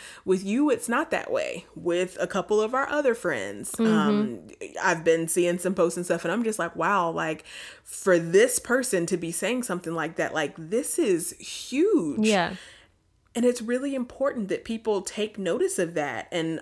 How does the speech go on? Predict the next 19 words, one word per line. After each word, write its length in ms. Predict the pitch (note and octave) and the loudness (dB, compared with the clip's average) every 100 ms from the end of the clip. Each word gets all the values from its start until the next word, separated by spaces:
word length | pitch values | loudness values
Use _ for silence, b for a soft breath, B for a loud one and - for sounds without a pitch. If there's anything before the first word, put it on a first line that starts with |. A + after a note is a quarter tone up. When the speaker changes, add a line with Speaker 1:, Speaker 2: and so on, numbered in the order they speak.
| - | 0
Speaker 1:
understand 720 | G3 A3+ F#3 F3 G3 C4 B3 | 0 2 0 0 -2 0 0
that. 160 | C#3 A2 | -2 -2
Don't 180 | G3+ G#3 | -2 0
try 160 | C4+ | 2
to 60 | C4+ | 4
Speaker 2:
Yeah. 140 | D4 | 4
Speaker 1:
sweep 180 | C4 C4+ | 0 0
it 80 | C#4+ | 0
under 180 | C#4 D4+ | 0 0
the 80 | |
rug. 480 | D4 D4 D4 A3 F3+ B B B | 0 2 2 2 0 B B B
We're 180 | G#3+ G3 | -2 2
not 220 | A#3 A#3 | 2 2
gonna 160 | B3 C4 | 2 0
be 140 | B3 B3+ | 0 -4
calling 460 | - B3+ C4+ C4 | 0 2 2 2
Democrats 580 | A#3+ B3+ B3+ C4 B3 - | 2 2 -2 0 0 0
snowflakes 920 | - A#3 A3+ B3 B3 A3+ B3 B3 - | -2 2 0 0 0 2 0 -2 -4
and 400 | G#3 G3 F3 E3+ | 0 0 -2 -4